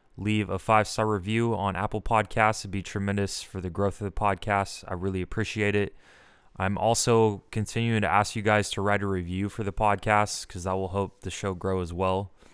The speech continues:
Um, and lately, I've been getting a lot of people kinda just reaching out about the podcast and continuing to support me. So I just wanna,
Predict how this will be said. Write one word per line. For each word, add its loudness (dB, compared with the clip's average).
Um, -6
and 0
lately, 2
I've 2
been 4
getting 0
a 2
lot 6
of 0
people -2
kinda 0
just -8
reaching 2
out 8
about 4
the -8
podcast 2
and -6
continuing -2
to -10
support -2
me. 0
So -4
I 0
just -2
wanna, 2